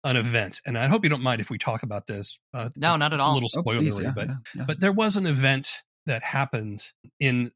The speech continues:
Speaker 1: the world of your show that doesn't happen in our world, the Blackout. I wonder if you would just sort of briefly tell us what that is, and then talk to me about why you wanted to include this particular event.
Speaker 2: The Blackout is an event that happened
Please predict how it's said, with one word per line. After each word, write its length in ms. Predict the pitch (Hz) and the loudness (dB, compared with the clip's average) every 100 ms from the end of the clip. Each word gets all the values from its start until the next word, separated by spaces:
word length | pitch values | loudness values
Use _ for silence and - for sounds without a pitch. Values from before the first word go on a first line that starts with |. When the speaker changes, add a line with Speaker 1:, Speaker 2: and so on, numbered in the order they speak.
| - | -6
Speaker 1:
the 120 | 123 | -2
world 340 | 123 123 120 131 | 2 2 2 -2
of 160 | 117 | -4
your 200 | 120 107 | -2 -2
show 400 | - - 95 98 - _ | 0 0 -2 -10 -14 _
that 180 | 101 107 | -6 2
doesn't 260 | 190 160 113 | 4 4 2
happen 280 | 113 110 | -2 -4
in 80 | 101 | -10
our 160 | 98 101 | -12 -12
world, 300 | 98 92 92 - - | -12 -12 -16 -16 -12
the 160 | 90 | -8
Blackout. 600 | - 101 - 127 165 - _ - | -2 -2 2 2 0 -8 _ -4
I 60 | |
wonder 220 | 156 208 | 0 2
if 120 | 185 165 | 0 0
you 60 | |
would 160 | 151 123 | -2 0
just 140 | 139 | -2
sort 120 | 147 | -2
of 80 | 123 | -2
briefly 360 | 139 139 - 123 | -2 -2 -2 -4
tell 200 | 120 110 | -4 -4
us 140 | - | -6
what 140 | 110 - | -8 -8
that 160 | 98 | -4
is, 280 | 120 113 - _ _ _ | -2 -2 -4 _ _ _
and 60 | 175 | -2
then 80 | 175 | 0
talk 220 | 214 214 | 0 0
to 80 | 175 | -4
me 100 | 170 | -2
about 280 | 139 135 - _ - | 0 -2 -4 _ -16
why 420 | 120 113 120 123 | -8 -2 2 2
you 260 | 123 117 113 | 0 -4 -4
wanted 180 | 127 113 | -4 -4
to 120 | - 113 | -4 -6
include 540 | 113 - 120 113 117 _ _ - | -6 -2 -2 -2 -6 _ _ -8
this 300 | 117 135 - | 0 0 0
particular 540 | 139 - 143 120 113 | -2 -4 -4 -4 -4
event. 240 | 107 107 - _ _ - | -4 -6 -8 _ _ -6
Speaker 2:
The 120 | 202 | -4
Blackout 600 | 180 185 202 254 247 262 - 180 | 0 0 0 2 2 0 -2 0
is 340 | 175 170 165 | 2 2 0
an 80 | 202 | 0
event 300 | 175 139 139 | 0 0 0
that 100 | 143 | -2
happened 480 | 156 139 147 147 | 0 -2 -2 -2